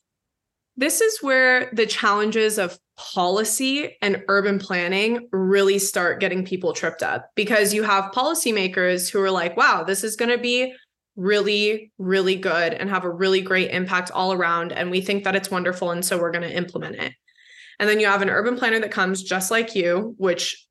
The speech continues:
extremely valid point is, "Okay, we're gonna put all of this housing, and how are we gonna accommodate all the people that are now gonna influx into the city?"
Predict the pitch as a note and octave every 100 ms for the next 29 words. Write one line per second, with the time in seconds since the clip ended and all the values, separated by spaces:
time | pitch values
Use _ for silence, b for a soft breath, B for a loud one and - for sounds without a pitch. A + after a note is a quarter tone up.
0 | F#3+ F#3+ - A3+ B3+ A#3 F#3+ E3+ E3 -
1 | E3 F3 F3+ - F#3 F#3 F#3 - B B
2 | B - - A3 F#3+ F#3+ G3 F#3+ A3 G3
3 | G3+ F#3+ G3 F#3 G#3+ A3 A3 F#3+ F#3+ -
4 | F#3+ F#3+ F#3+ F#3+ G3+ F#3 F3+ - F3+ F3+
5 | F3 F3+ F3+ F#3 G3 F#3 F3+ F3+ F3+ F3
6 | F#3 F3+ - F3 F3+ E3+ - F3 D#3 E3+
7 | - G#2+ A2+